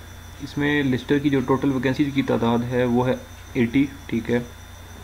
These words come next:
इसमें जो है वो eligibility क्या है, ये आपकी तालीम जो है वो एफ़ए या एफ़एससी जो है वो होनी चाहिए, ठीक है। उसके बाद लाहौर की जो vacancies हैं,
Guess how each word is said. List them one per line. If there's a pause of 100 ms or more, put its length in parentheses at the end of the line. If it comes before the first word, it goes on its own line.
(100)
इसमें
जो
है
वो
eligibility
क्या
है,
ये
आपकी (480)
तालीम
जो
है
वो
एफ़ए
या
एफ़एससी
जो
है
वो
होनी
चाहिए,
ठीक
है। (640)
उसके
बाद (500)
लाहौर (240)
की
जो
vacancies
हैं,